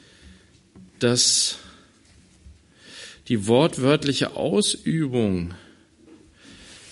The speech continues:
dieser Opferbestimmungen für uns, die wir an Jesus Christus glauben,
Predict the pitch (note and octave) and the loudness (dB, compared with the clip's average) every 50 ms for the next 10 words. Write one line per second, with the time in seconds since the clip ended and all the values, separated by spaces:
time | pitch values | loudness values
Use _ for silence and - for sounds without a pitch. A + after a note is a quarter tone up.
0 | - - C3 B2 A2+ B2 A#2+ - - D3+ - - D#3 C#3+ B2+ B2+ A#2+ - - - | -8 -4 -2 0 0 0 0 0 -2 -4 -2 0 0 0 2 2 0 0 2 2
1 | C3+ C#3 D#3 D3 B2 G#2+ G2+ F2+ E2 D#2 D#2+ D#2+ - - - - - _ - - | 4 4 4 4 4 2 2 0 0 -2 -6 -8 -12 -18 -20 -20 -20 _ -20 -20
2 | - - - - - - - - - - - - - - - - - - - - | -20 -20 -20 -20 -20 -20 -20 -20 -20 -20 -20 -20 -20 -20 -20 -20 -20 -20 -20 -20
3 | _ - - - - - - - - - A#2+ - - D#3 G3 A3 F#3+ D3 - - | _ -20 -20 -20 -20 -20 -20 -16 -6 -2 0 2 4 6 6 6 6 4 4 2
4 | - - - - - - - - - - _ _ _ _ - _ _ _ _ - | 0 -2 -4 -6 -8 -14 -20 -20 -20 -20 _ _ _ _ -20 _ _ _ _ -20
5 | - - - _ _ _ _ _ _ _ _ _ _ _ _ _ _ _ _ _ | -20 -20 -20 _ _ _ _ _ _ _ _ _ _ _ _ _ _ _ _ _
6 | _ _ _ _ _ _ - B2 A2 G#2 A2 A2 - - G#2+ G#2+ A2 A2+ A2 A2 | _ _ _ _ _ _ -6 -4 -2 -2 -2 -4 -2 -2 -2 0 0 0 0 -2
7 | G#2 - - - C#3+ D3 D3 - - A#2+ G#2 - - - G2+ F#2+ F#2 G2+ A2+ B2+ | -4 -6 -2 0 0 0 0 0 -2 -2 -4 -4 -2 0 0 2 4 4 4 2
8 | B2 G2+ F#2 E2+ E2 D#2+ | 2 0 -2 -4 -4 -8